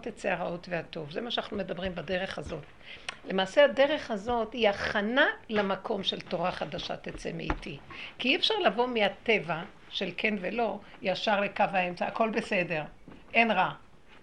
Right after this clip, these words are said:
איך שזה ככה זה מושלם, זה קו האמצע, אמונה. אי אפשר לבוא לאמונה עד שלא מפרקים את כל עץ הדת, וזה מה שעשו בכל הדורות.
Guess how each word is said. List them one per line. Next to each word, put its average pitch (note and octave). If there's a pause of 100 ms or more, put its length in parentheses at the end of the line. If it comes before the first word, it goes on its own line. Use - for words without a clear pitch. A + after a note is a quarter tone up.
(300)
איך B3
שזה A3
ככה A3
זה G#3+
מושלם, F#3
זה D#3+
קו -
האמצע, A#3
אמונה. A3 (480)
אי D4+
אפשר G4
לבוא A3+
לאמונה A3
עד A3+
שלא B3
מפרקים B3
את G#3+
כל A#3+
עץ A3+
הדת, A3+
וזה F3+
מה G#3
שעשו -
בכל G#3
הדורות. G3+